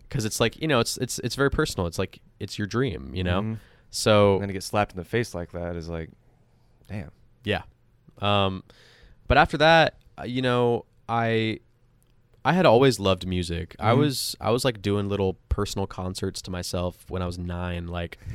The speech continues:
Speaker 2: <laughs>
Speaker 1: way before I was, like, ever into theater,
Speaker 2: Yeah.
Speaker 1: like, in middle school and
Speaker 2: You sang in
Speaker 1: stuff.
Speaker 2: the shower growing up?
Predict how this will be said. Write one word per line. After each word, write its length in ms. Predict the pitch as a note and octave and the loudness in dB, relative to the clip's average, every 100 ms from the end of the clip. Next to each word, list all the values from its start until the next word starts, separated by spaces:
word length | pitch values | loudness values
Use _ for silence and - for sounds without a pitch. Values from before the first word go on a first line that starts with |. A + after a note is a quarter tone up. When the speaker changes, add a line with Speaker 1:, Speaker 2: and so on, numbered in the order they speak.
| - | -8
Speaker 2:
<laughs> 320 | - - - A2+ | -8 -8 -2 4
Speaker 1:
way 140 | C3+ | 6
before 280 | B2+ - A2+ | 4 4 4
I 60 | G#2 | 4
was, 160 | G2+ | 4
like, 280 | G2+ F#2+ - | 2 2 -2
ever 260 | - G2+ G2 | -2 2 2
into 480 | F#2+ F#2 F2+ F2 F2 | 0 0 -2 -2 -6
theater, 480 | - G#2 G2+ F#2 F2 | -4 -2 0 0 -2
Speaker 2:
Yeah. 100 | F#2 | -2
Speaker 1:
like, 160 | F#2 F2+ | -4 -4
in 80 | F2+ | -4
middle 160 | F#2+ | -4
school 220 | - E2+ | -4 -8
and 80 | E2+ | -8
Speaker 2:
You 40 | G2+ | -4
sang 180 | B2 | -2
in 60 | A2+ | -2
Speaker 1:
stuff. 80 | G2+ | -4
Speaker 2:
the 40 | |
shower 260 | A2+ A2+ A2+ | -4 -4 -4
growing 240 | A2+ A#2 | -4 -4
up? 140 | A#2 | -6